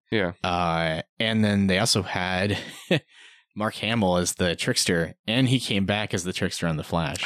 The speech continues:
Speaker 1: <sighs>
Speaker 2: new series too.
Speaker 1: Huh.
Speaker 2: Yeah, it, which is fun because his
Speaker 1: Yeah.
Speaker 2: Trickster voice is very similar to his Joker voice.
Speaker 1: Yeah.
Speaker 2: Yeah, and they're
Speaker 1: His
Speaker 2: very similar
Speaker 1: iconic
Speaker 2: characters.
Speaker 1: Joker
Speaker 2: Yeah.
Speaker 1: voice, yeah.
Speaker 2: Very
Speaker 1: Watch that
Speaker 2: iconic.
Speaker 1: too. I like,
Speaker 2: Oh, yeah.
Speaker 1: that's the, I, who didn't at the time, yeah.
Speaker 2: The,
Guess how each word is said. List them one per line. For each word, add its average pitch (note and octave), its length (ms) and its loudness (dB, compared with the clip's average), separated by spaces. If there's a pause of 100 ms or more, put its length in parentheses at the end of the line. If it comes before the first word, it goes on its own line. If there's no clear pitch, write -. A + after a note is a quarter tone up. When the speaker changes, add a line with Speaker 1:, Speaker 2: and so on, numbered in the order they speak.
Speaker 1:
<sighs> - 100 -10
Speaker 2:
new F2+ 120 0
series - 360 -4
too. E2+ 260 -2 (260)
Speaker 1:
Huh. G#2 200 -2 (540)
Speaker 2:
Yeah, F2 280 -2 (200)
it, C3 120 2
which B2+ 200 2
is A2 140 2
fun C3 320 2
because G2+ 320 0
his F#2+ 260 2
Speaker 1:
Yeah. G#2 80 0
Speaker 2:
Trickster B2+ 320 2
voice G2 320 2
is F#2 80 -4
very G#2 200 0
similar A2 320 -4
to G2 60 -4
his E2+ 120 -4
Joker - 460 -10
voice. - 400 -12 (180)
Speaker 1:
Yeah. E2+ 280 0 (180)
Speaker 2:
Yeah, - 80 -8 (200)
and G2+ 120 -2
they're G#2 80 0
Speaker 1:
His F#2 80 -6
Speaker 2:
very G#2+ 180 2
similar F2+ 280 0
Speaker 1:
iconic E2+ 100 -2
Speaker 2:
characters. D#2 420 -4
Speaker 1:
Joker E2+ 160 0
Speaker 2:
Yeah. F2 140 0
Speaker 1:
voice, D#2+ 240 -12
yeah. F2 140 -8 (120)
Speaker 2:
Very G2+ 160 2
Speaker 1:
Watch C#3 200 0
that A#2 180 2
Speaker 2:
iconic. - 60 -18
Speaker 1:
too. F2+ 260 2 (200)
I - 60 -6
like, F#2 140 2
Speaker 2:
Oh, G#3 60 6
yeah. C#4+ 140 4
Speaker 1:
that's F#2+ 200 0
the, F#2 320 -2
I, F2 100 -4 (260)
who E2+ 140 -8
didn't E2+ 380 -4
at - 80 -20
the - 80 -12
time, E2+ 200 -6
yeah. D#2+ 140 -12
Speaker 2:
The, F#2+ 220 0